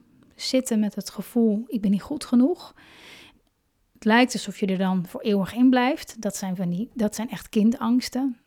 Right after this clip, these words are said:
Ik wil dit niet voelen. Ik moet nu iets doen. Ik moet nu iets veranderen. Ik kan dit niet verdragen. Maar nu, als volwassen vrouw, weet je, oh ja, dit kan ik zeker dragen, want dat kan je. Dan kan je al ook wat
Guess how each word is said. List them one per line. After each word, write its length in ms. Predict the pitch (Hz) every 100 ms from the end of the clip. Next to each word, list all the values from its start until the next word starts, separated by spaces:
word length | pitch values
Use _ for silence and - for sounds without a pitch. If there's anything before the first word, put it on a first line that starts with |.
| _
Ik 180 | - 190
wil 160 | 220 202
dit 160 | 190
niet 180 | 185 185
voelen. 440 | - 202 214 294 285
Ik 120 | _ -
moet 280 | 196 -
nu 200 | 185 220
iets 200 | 226 202
doen. 260 | 175 190 294 349
Ik 140 | 202
moet 140 | 202
nu 260 | 175 214 269
iets 220 | 262 -
veranderen. 420 | 214 196 208 262
Ik 60 | 240
kan 220 | - 226
dit 160 | 220 202
niet 260 | 208 254 -
verdragen. 600 | 202 196 185 208 - 294 - - - - -
Maar 160 | 202 202
nu, 440 | 208 262 247 165 _
als 200 | 233 -
volwassen 380 | 208 202 - 196
vrouw, 520 | - 202 190 185 185 _
weet 320 | 220 196 175
je, 140 | 208 214
oh 100 | 220
ja, 260 | 196 175 180 _ _ _ _
dit 180 | - 185
kan 180 | - 196
ik 180 | 170 -
zeker 600 | 247 165 202 220 240 254 254
dragen, 520 | 233 233 233 - 330 -
want 120 | 185
dat 120 | -
kan 260 | - 190 220
je. 160 | 269 - _ _ _ _ - -
Dan 180 | 202
kan 200 | - 233
je 200 | 240 226 - - -
al 240 | 233 240
ook 160 | 262 254
wat 340 | 226 220 -